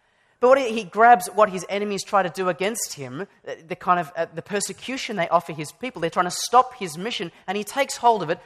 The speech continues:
turns it round, and uses it against them. Spreads his gospel out.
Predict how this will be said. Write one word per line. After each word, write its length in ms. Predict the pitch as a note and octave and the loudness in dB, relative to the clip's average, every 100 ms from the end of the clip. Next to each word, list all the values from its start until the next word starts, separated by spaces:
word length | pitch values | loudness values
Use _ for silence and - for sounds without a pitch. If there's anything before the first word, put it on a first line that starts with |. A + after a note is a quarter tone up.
| - | -8
turns 320 | - C4+ B3+ | 0 2 2
it 80 | B3 | -2
round, 320 | D#3 D3 F3 - - | -2 0 -2 -4 -2
and 180 | A3 G#3+ | -2 0
uses 280 | A#3 A3+ A#3+ | -4 -2 0
it 100 | B3 | 2
against 400 | C4 C#4+ - - | 0 -2 -6 -14
them. 200 | A#2 G2+ _ _ _ _ _ _ | -20 _ _ _ _ _ _ _
Spreads 580 | - - - B3 B3 - | -10 -8 2 4 4 -2
his 160 | B3+ - | -6 -2
gospel 420 | B3 - A#3+ A#3+ | -2 -2 2 4
out. 260 | B3 D3+ | 2 -2